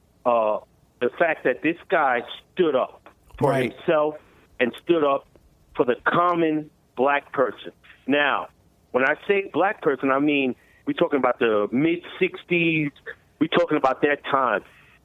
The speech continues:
Speaker 1: So this guy took a stand and said, "How do you expect me to be so patriotic and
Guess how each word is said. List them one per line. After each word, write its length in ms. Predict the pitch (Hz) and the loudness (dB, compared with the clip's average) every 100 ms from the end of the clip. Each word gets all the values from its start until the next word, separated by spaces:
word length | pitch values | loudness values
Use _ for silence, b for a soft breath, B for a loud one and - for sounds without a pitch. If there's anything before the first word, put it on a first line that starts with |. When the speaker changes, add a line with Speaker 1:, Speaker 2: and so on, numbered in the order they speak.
| - | -4
Speaker 1:
So 360 | 165 131 113 - _ _ _ _ _ _ _ _ - - | 0 0 -2 -8 _ _ _ _ _ _ _ _ -6 -2
this 140 | 220 - | -2 -2
guy 400 | 240 185 127 104 - _ _ - | 0 2 2 0 -4 _ _ -6
took 200 | 208 196 | -2 -2
a 40 | - - | -6 -6
stand 760 | - 190 185 135 107 104 120 - _ _ _ _ _ _ | 0 2 2 2 0 0 -2 -8 _ _ _ _ _ _
and 180 | 139 135 - | -2 -2 0
said, 340 | 202 185 143 131 - _ b b - | 0 2 0 -2 -12 _ b b -6
"How 560 | 190 233 226 214 196 _ _ | 0 0 2 -2 -4 _ _
do 80 | 190 | -2
you 100 | 170 | -2
expect 640 | 147 - - 196 190 - | -4 -12 -4 -2 -2 -2
me 420 | 165 175 139 120 - _ _ b b - | 0 0 -2 -4 -10 _ _ b b -6
to 80 | - | -4
be 460 | - 175 165 143 - - - _ _ - - | 0 2 2 -2 -6 -18 -20 _ _ -20 -2
so 200 | 220 220 | -2 -2
patriotic 960 | - 196 202 - 180 160 160 120 104 - - - | -4 -2 -2 -2 0 0 0 -2 -4 -10 -18 -4
and 140 | 135 | -4